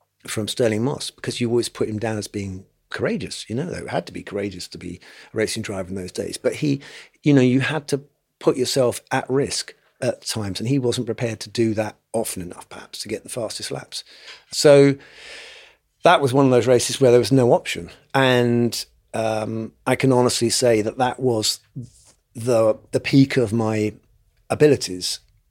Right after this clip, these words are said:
um, as a racing driver. I never had gone there before, uh, to that degree and for that length of time.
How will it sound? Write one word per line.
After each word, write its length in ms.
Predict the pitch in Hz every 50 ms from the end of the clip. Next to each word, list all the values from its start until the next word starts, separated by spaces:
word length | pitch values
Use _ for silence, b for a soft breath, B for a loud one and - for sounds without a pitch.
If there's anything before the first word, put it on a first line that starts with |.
| _ _ _ -
um, 440 | 120 113 110 110 107 107 107 107 107
as 140 | - 127 107
a 60 | 113
racing 300 | 110 123 143 127 - 107
driver. 280 | 92 98 95 92 95 104 -
I 100 | 123 123
never 640 | 120 123 123 127 135 131 135 139 120 113 110 - - _ _ _ _ _ _ _ _ -
had 180 | - 127 110
gone 160 | - 123 113 110
there 120 | 107 104
before, 560 | 92 110 - - - 117 101 92 98 113 - 127
uh, 60 | 117 - -
to 100 | - 117
that 320 | 95 113 127 120 - - -
degree 600 | - 123 - 127 123 120 101 92 90 107 120 110 - _ _ _ _ _ _ -
and 180 | 123 123 110 -
for 80 | 113
that 180 | 101 117 120 -
length 260 | 117 113 107 - -
of 80 | 110 98
time. 480 | - - 120 110 104 95 90 101 110